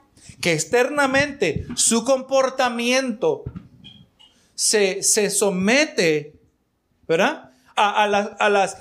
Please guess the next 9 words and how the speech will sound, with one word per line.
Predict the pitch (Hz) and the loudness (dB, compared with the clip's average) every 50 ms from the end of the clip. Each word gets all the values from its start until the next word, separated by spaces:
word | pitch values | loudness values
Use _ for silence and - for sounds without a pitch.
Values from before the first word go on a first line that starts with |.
| - - | -4 0
a | 202 | 0
las | 202 196 196 196 185 190 | 2 2 2 2 2 0
normas | 214 214 208 220 247 285 285 277 277 285 269 277 | 0 2 4 4 4 2 2 0 -2 -2 0 0
de | 277 247 | 0 -2
conducta | 247 240 233 214 202 190 202 240 240 240 - - 254 226 202 208 214 214 | 0 0 -2 -2 -2 -2 -2 -2 -2 -2 -2 -2 -2 0 0 0 0 0
aceptables. | 214 220 226 208 220 - - 269 311 311 233 151 120 113 - - - - - - _ _ - - - - - - - - - | 0 0 -2 -4 -2 -2 0 0 0 0 -2 -6 -8 -10 -12 -16 -16 -16 -18 -20 _ _ -20 -20 -20 -20 -20 -20 -20 -10 -4
¿Verdad | - 165 180 190 | -2 0 0 0
que | 190 | 0
sí? | - 294 320 320 - _ | -2 -4 -6 -6 -10 _